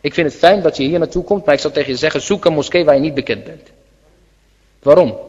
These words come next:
Zou ik zeggen waarom? Omdat je daar, dat niemand jou kent eigenlijk, dan kun je ook helemaal toewijden aan het reciteren van de Koran en aan het verrichten van extra gebeden en aan het prijzen van Allah subhanahu wa ta'ala.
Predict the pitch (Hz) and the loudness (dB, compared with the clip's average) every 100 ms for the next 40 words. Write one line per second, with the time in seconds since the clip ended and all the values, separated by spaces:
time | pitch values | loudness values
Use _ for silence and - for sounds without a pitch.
0 | - - - 143 - 175 170 185 233 220 | -20 -20 -4 -2 2 2 4 4 4 0
1 | - - - - - 185 196 202 151 190 | -10 -20 -20 -12 -4 0 2 0 4 8
2 | 226 262 - - - 151 160 214 226 - | 8 6 0 -12 -6 -2 0 4 4 6
3 | 180 - 214 233 - 214 214 233 - - | 4 6 4 2 4 2 4 0 -4 -12
4 | - 180 175 - 269 262 233 220 170 226 | 4 4 4 4 6 8 6 4 6 8
5 | 269 226 202 - 285 262 208 185 160 165 | 8 8 6 8 8 10 8 8 6 4
6 | 160 196 - - 247 220 196 170 - 175 | 4 2 2 6 6 8 6 4 4 4
7 | 175 208 277 311 - - - - 196 185 | 6 6 6 2 -6 -16 -20 2 2 6
8 | 196 - 185 202 247 208 - - 254 - | 2 4 4 6 4 4 2 2 0 -2
9 | - 196 160 156 175 240 269 320 - - | 2 4 4 4 6 6 6 4 2 -10
10 | - 185 196 220 196 - 208 247 214 196 | -4 0 4 4 4 4 6 8 6 2
11 | 170 160 147 123 - - 120 110 - 101 | 2 2 2 0 -4 -6 -6 -6 -10 -14